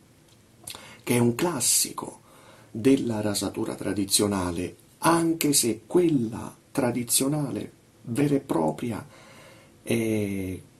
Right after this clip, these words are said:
è praticata con, ehm, il rasoio a mano libera o anche lo chavette,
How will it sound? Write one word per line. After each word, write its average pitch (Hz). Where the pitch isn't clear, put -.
è -
praticata 120
con, 98
ehm, 87
il 104
rasoio 113
a -
mano 95
libera 123
o 107
anche 113
lo 95
chavette, -